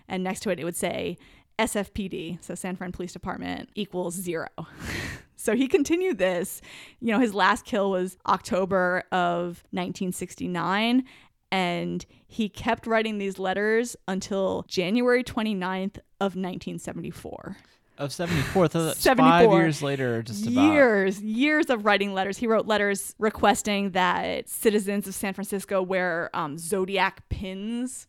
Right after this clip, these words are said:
Speaker 1: or else he was gonna, like, kill a school bus full of children. It was just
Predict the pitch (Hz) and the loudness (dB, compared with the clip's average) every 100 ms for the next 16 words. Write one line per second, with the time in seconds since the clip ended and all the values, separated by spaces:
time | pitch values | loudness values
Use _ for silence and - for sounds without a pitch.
0 | - 190 185 180 190 180 180 156 - - | -6 -2 -2 -2 -6 -8 -8 -10 -12 -12
1 | - 214 196 - - 208 202 220 - 202 | -4 -4 -2 -4 2 2 4 2 2 -6
2 | - - - 285 269 285 269 277 269 269 | -6 -4 2 2 4 2 4 2 2 -2